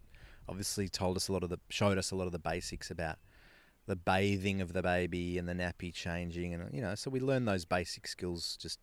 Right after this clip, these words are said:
from, from people like that. And then, no, but yeah, I suppose the rest of it was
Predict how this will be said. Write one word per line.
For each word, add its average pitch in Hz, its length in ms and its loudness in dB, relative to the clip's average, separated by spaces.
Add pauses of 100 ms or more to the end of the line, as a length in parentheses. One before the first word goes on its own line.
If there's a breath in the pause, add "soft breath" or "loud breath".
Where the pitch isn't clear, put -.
(120)
from, 85 380 -6
from 82 220 -8
people 82 320 -6
like 76 180 -6
that. 95 240 -2
And 95 80 -4
then, 90 160 -4 (200 soft breath)
no, 151 220 4
but 98 140 0
yeah, 160 240 0
I 143 60 0
suppose 135 360 0
the 101 120 0
rest 95 260 -2
of 92 100 -4
it 92 100 -4
was - 380 -6